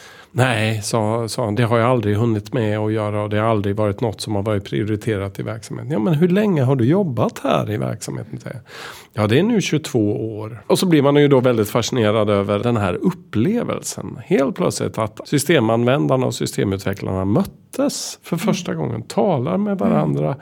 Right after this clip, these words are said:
Speaker 1: och inser att här finns det ju ett stort gap mellan det som man egentligen behöver och det som man kan göra, som, eh, levde helt ofyllt där på något sätt.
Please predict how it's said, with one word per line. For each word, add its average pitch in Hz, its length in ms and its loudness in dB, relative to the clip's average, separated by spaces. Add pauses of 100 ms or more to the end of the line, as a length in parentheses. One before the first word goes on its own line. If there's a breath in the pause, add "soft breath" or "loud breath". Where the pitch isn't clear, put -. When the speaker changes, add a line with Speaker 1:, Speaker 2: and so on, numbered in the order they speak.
(400 loud breath)
Speaker 1:
och 180 120 4
inser 139 480 4
att 127 240 0
här 117 240 2
finns 180 300 -2
det - 80 -4
ju 151 40 2
ett 131 80 -2
stort 127 300 0
gap 120 520 0
mellan 117 440 0
det 113 160 2
som 131 160 -2
man 113 140 2
egentligen 113 480 0
behöver 110 580 2
och 113 340 0
det 107 140 2
som 113 140 -4
man 104 140 -2
kan 104 280 -4
göra, 120 440 -2 (520 loud breath)
som, 58 380 -2
eh, 62 720 -4
levde 120 440 2
helt 110 300 0
ofyllt 165 800 2
där 113 200 0
på - 120 -6
något - 160 -4
sätt. - 340 -12